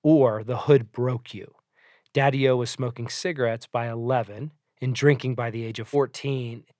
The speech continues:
He goes on to describe that at fourteen, Daddy-O's parents were fearing where his life was headed. So they scraped together all the money they could and sent him to a boarding school. And that did not go well.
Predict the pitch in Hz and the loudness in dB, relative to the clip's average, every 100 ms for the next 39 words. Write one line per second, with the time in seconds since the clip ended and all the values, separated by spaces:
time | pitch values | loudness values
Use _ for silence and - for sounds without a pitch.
0 | _ 165 165 180 180 175 139 123 - 147 | _ 0 8 10 10 8 4 0 4 4
1 | 139 127 123 120 - - 143 131 - 139 | 6 2 0 -4 -6 2 2 2 -2 -2
2 | 131 117 117 - 139 147 127 - - 160 | -2 -4 -6 0 2 4 2 -2 -6 0
3 | 147 123 - 110 - - 170 120 104 127 | 2 0 -6 -12 -8 -2 0 0 -2 -8
4 | 151 _ _ _ 131 135 117 120 117 117 | -10 _ _ _ 0 0 2 -2 -2 -6
5 | - 95 - - 120 117 - 135 123 123 | -8 -8 -10 -12 -10 -8 -2 -2 -2 -4
6 | 120 113 117 123 113 113 110 - 220 160 | -2 0 0 -2 -6 -8 -10 -6 -2 0
7 | 113 - 127 120 120 110 120 117 107 - | -2 -6 -6 -6 -8 -6 -4 -6 -10 -10
8 | 107 95 _ _ _ - 139 143 135 123 | -8 -8 _ _ _ 0 2 4 0 -2
9 | 120 117 107 104 95 82 - | -4 -4 -8 -10 -12 -16 -20